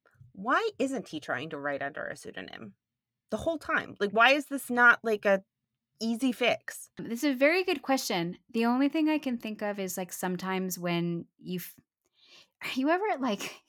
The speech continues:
Speaker 2: <laughs> at work and you don't wanna do work, you just wanna do the other thing you do, but you feel bad about doing that thing 'cause you're at work? I
Speaker 1: Mm-hmm.
Speaker 2: wonder if that's how Ben feels about being, like, he needs to do politics, but he's writing these books on the side, but he feels like he shouldn't be writing them, so he's not.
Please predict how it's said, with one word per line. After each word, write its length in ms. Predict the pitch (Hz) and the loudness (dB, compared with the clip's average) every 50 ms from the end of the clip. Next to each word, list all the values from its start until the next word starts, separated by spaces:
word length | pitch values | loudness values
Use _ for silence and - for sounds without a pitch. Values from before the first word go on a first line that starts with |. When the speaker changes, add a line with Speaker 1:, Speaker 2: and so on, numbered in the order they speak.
| _ _ - - | _ _ -20 -18
Speaker 2:
<laughs> 260 | - - - - - | -16 -16 -16 -4 0
at 200 | 208 214 202 - | 2 2 2 2
work 360 | 175 165 165 165 170 175 - | 0 -2 -2 -2 -2 -4 -4
and 100 | 185 175 | -2 -2
you 80 | 165 151 | -2 -2
don't 200 | 147 160 147 - | -2 -4 -4 -4
wanna 180 | - 165 165 160 | -4 -4 -4 -4
do 180 | 156 160 151 | -4 -6 -6
work, 400 | 143 143 139 135 131 - _ - _ | -4 -4 -4 -4 -6 -8 _ -16 _
you 100 | - 170 | -8 -6
just 160 | 160 160 151 - | -6 -4 -4 -4
wanna 160 | 175 170 170 | -2 -2 -2
do 140 | 165 170 165 | -2 -2 -2
the 140 | 156 - - | -4 -6 -6
other 220 | 156 147 143 147 147 | -6 -6 -4 -4 -4
thing 180 | 156 151 160 | -4 -4 -4
you 120 | 165 160 151 | -4 -4 -4
do, 420 | 151 143 139 143 151 156 156 170 | -4 -4 -4 -4 -6 -6 -8 -6
but 140 | - 147 - | -6 -6 -6
you 80 | - 170 | -6 -6
feel 160 | - 190 175 | -4 -4 -2
bad 260 | 165 147 135 139 143 | 0 0 0 2 2
about 280 | 151 156 165 - - 147 | 0 0 -2 -2 -4 -4
doing 320 | 143 135 135 139 151 156 | -6 -4 -2 -2 -2 -2
that 200 | 151 135 - - - | -2 -4 -6 -6 -6
thing 220 | 147 139 135 143 | -4 -4 -2 -4
'cause 160 | 156 156 143 | -6 -6 -8
you're 140 | - - - - | -10 -10 -10 -8
at 240 | 143 139 117 - - | -6 -6 -6 -8 -10
work? 240 | 151 131 139 - - _ - - _ _ _ _ - | -12 -12 -12 -14 -16 _ -20 -20 _ _ _ _ -4
I 40 | 214 | -2
Speaker 1:
Mm-hmm. 320 | 214 208 196 190 180 160 | 0 2 4 4 4 4
Speaker 2:
wonder 260 | 170 170 175 180 208 220 | 4 2 2 2 0 0
if 160 | 220 214 202 - | 0 -2 -2 0
that's 220 | 185 175 175 - | 0 -2 -2 -2
how 140 | - 190 170 | -2 -2 -2
Ben 340 | 156 - 156 147 147 151 156 | 0 0 0 0 0 -2 -4
feels 340 | 170 160 156 151 151 151 156 | -4 -4 -2 -2 -2 -2 -4
about 320 | 143 - 139 135 131 175 | -4 -2 -2 -2 -4 -4
being, 400 | - 156 151 151 147 147 151 156 | -4 -2 -2 0 0 -2 -2 -4
like, 240 | 151 139 135 131 - _ _ _ _ | -4 -4 -6 -8 -10 _ _ _ _
he 120 | - 196 | -4 -2
needs 240 | 180 190 202 196 - | 0 0 0 -2 -4
to 80 | - 233 | -2 0
do 140 | 277 277 240 | 2 2 2
politics, 560 | 208 185 170 170 180 180 - 214 208 196 - | 4 4 4 6 4 2 0 0 -4 -4 -4
but 100 | - 180 | -4 -2
he's 160 | 180 165 170 | -2 -2 0
writing 220 | - 156 156 165 | 0 0 0 0
these 180 | 180 180 165 156 | 0 -2 -4 -4
books 260 | - - 151 - - | -6 -6 -6 -6 -6
on 100 | 165 156 | -6 -6
the 60 | 156 | -6
side, 300 | 151 - - 139 143 156 | -6 -4 -4 -2 -2 -2
but 100 | 165 160 | -4 -6
he 40 | 151 | -8
feels 240 | - - 165 156 175 | -10 -8 -8 -8 -8
like 80 | 170 156 | -8 -10
he 40 | 147 | -8
shouldn't 340 | - - - - - 156 156 | -8 -8 -8 -8 -10 -8 -8
be 80 | 147 | -6
writing 340 | 143 139 131 131 139 147 156 | -4 -4 -4 -2 -2 -2 -2
them, 140 | 156 151 156 | -4 -4 -4
so 120 | - 143 | -6 -6
he's 220 | 139 - 135 123 120 | -8 -8 -10 -10 -8
not. 320 | 131 - - - - 302 | -10 -8 -8 -8 -8 -8